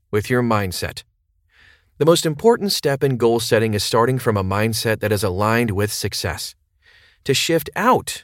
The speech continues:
of a limited mindset and access your future infinite nature, you must understand simply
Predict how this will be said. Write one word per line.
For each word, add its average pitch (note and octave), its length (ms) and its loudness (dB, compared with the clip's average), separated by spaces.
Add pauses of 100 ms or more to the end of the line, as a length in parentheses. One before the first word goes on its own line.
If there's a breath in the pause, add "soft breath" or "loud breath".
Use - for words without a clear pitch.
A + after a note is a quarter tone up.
of A2+ 140 0
a A2 140 4
limited G#2+ 340 2
mindset F2+ 640 -4
and G#2+ 240 -2
access B2+ 480 0
your A2 100 -2
future A#2+ 480 -2
infinite A2 440 -2
nature, F#2+ 480 -4 (440 loud breath)
you A#2+ 140 2
must A#2+ 540 2
understand B2+ 640 -2
simply G#2 560 -2